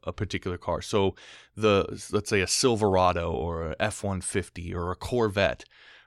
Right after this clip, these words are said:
right? Not the actual car that's built and you can see in front of you, but the model for the car that we're going to use to build the car. That's how I would quarter, uh, sort of see a C M S. And again,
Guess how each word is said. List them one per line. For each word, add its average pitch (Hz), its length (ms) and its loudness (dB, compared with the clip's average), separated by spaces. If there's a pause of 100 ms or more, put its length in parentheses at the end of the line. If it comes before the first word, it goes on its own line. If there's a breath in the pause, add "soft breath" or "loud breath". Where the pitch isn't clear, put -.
right? 107 240 2
Not 123 320 2
the 151 200 2
actual 135 540 4
car 101 680 2
that's 101 260 0
built 107 400 4
and 107 140 -2
you 104 80 0
can 101 120 -4
see 104 200 -4
in 92 80 -4
front 120 220 0
of 92 60 -4
you, 87 200 -2 (320 loud breath)
but 131 240 2
the 123 80 0
model 123 480 4
for 127 320 4
the 110 100 0
car 87 520 2 (120)
that 92 180 0
we're 104 120 2
going 104 300 2
to 101 120 -4
use 98 380 0
to - 140 -8
build 135 380 2
the 92 120 -4
car. - 360 -6 (520 loud breath)
That's 131 240 4
how 147 220 6
I 131 260 2
would 117 180 -2
quarter, 117 320 0 (400)
uh, 90 200 0
sort 120 260 -2
of 101 80 -2
see 98 220 -2
a 98 100 0
C - 320 -4
M 95 160 0
S. 90 400 -2
And 107 160 0
again, 131 460 2